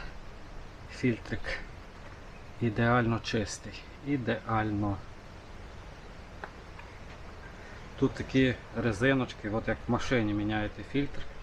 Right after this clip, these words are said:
М'ягенька резинка, яка повинна гарно ущільнювати.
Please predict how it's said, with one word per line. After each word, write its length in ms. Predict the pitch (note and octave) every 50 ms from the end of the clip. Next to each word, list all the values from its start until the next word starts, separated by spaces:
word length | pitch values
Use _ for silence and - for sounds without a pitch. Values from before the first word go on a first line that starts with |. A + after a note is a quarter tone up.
| - - - - - - - - -
М'ягенька 600 | A2 A2 G#2 G2 A#2 B2+ B2 A#2+ A2+ G#2+ - A2+
резинка, 640 | G#2+ A2 G2+ G2 A2+ B2+ C3 C3 B2 A#2 - A#2 A2+ - - - - - - - - - - - - - - - - - - G2+ F#2+
яка 240 | - - B2+ A#2 A2
повинна 380 | - B2 A#2 C3+ C#3+ C#3 C3 A#2+
гарно 360 | G#2+ A#2 C3 B2+ A#2+ A#2+ A#2
ущільнювати. 920 | A#2+ A2+ - - - - - D3+ D#3 D3+ D3+ D3 C#3 C#3 C3+ - - D3